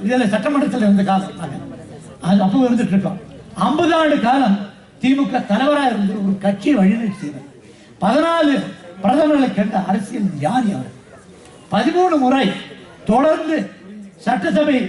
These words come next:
உறுப்பினராக இருந்து யாருக்கும் ஒரு தடவை கூட தோல்வியே காணாம தொடர்ந்து சட்டமன்ற உறுப்பினராக இருந்து இந்த சட்டமன்றத்தில் எதிர்க்கட்சியிலும் ஆளுங்கட்சியிலும் இருந்து இந்த நாட்டுக்கு தேவையான அத்தனை திட்டங்களையும் கொண்டு வர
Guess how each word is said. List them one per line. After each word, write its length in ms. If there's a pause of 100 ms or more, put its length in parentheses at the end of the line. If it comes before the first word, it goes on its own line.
உறுப்பினராக 500 (120)
இருந்து 280 (640)
யாருக்கும் 540
ஒரு 120
தடவை 200
கூட 160 (100)
தோல்வியே 320 (100)
காணாம 400 (540)
தொடர்ந்து 420
சட்டமன்ற 300
உறுப்பினராக 440
இருந்து 220 (380)
இந்த 120 (120)
சட்டமன்றத்தில் 720 (120)
எதிர்க்கட்சியிலும் 640 (340)
ஆளுங்கட்சியிலும் 600
இருந்து 300 (580)
இந்த 140 (100)
நாட்டுக்கு 360 (100)
தேவையான 400
அத்தனை 260
திட்டங்களையும் 560 (240)
கொண்டு 220
வர 100